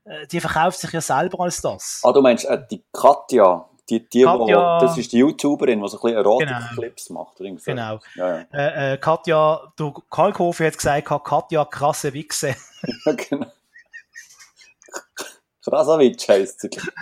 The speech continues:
Speaker 1: Genau. <laughs> Uh, das ist ab achtzehn, du, der,
Speaker 2: Ja.
Speaker 1: der Podcast.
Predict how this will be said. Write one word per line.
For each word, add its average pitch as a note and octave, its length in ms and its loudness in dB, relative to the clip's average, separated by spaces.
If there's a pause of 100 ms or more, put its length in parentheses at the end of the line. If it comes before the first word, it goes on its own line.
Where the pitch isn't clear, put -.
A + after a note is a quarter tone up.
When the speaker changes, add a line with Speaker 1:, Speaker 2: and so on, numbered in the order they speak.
(140)
Speaker 1:
Genau. C#3+ 520 0
<laughs> - 60 -10 (3250)
Uh, D3 200 -6
das C3+ 140 -6
ist - 20 -2
ab C#3+ 140 -2
achtzehn, C#3 460 -2
du, C#3 140 -8
der, G#2+ 200 -4
Speaker 2:
Ja. A2+ 80 -2 (200)
Speaker 1:
der C#3 60 -4
Podcast. C3+ 680 -6